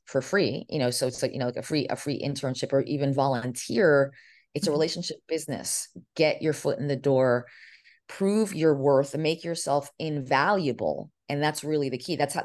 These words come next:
Speaker 1: you know, there's, it's, it's, it's one thing to get the job. It's another, it's another thing to keep the job. And you
Speaker 2: Mm-hmm.
Speaker 1: really need to make yourself invaluable, use your superpower,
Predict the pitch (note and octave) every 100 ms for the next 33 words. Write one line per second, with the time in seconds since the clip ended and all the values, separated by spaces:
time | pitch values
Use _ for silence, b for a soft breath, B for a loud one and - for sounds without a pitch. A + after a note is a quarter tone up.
0 | A2+ E3 B2 C3+ C3+ D3 - - - -
1 | - E3+ F#3+ F#3+ F3 C#3 D3 C#3+ C3 A2
2 | A#2 C3 C#3 - - C3+ C#3 C#3+ B2+ A#2+
3 | - - F#3 - B2+ B2 A#2 A2+ B B
4 | D3+ D3 D#3+ D#3 C#3+ - - D#3 - C#3
5 | C#3+ C#3 C3+ C3+ C3 A#2+ B2+ A#2 - _
6 | _ - D3+ C3+ B2+ B2+ B2+ B2 A2 D2+
7 | - b b _ _ _ C#3 C3+ E3 D#3+
8 | D#3 - D#3+ D#3 C#3 - G#2+ - -